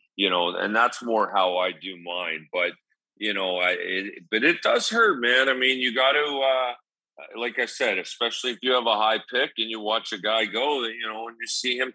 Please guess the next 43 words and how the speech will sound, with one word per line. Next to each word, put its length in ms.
come 140
in 80
the 100
league 300
instantly 580
and 80
make 220
an 80
impact, 680
um, 760
you 120
know, 220
it, 240
it 180
hurts. 460
And 140
if 160
you 100
miss 240
those 300
year 220
after 320
year 320
and 140
stuff, 420
and, 160
and, 180
and 160
that's 300
Vancouver, 800
unfortunately, 600
been 220
there, 140
and 180
this 180
is 120
before 400
this 240
group 280
even 360
got 300
there, 200
but, 280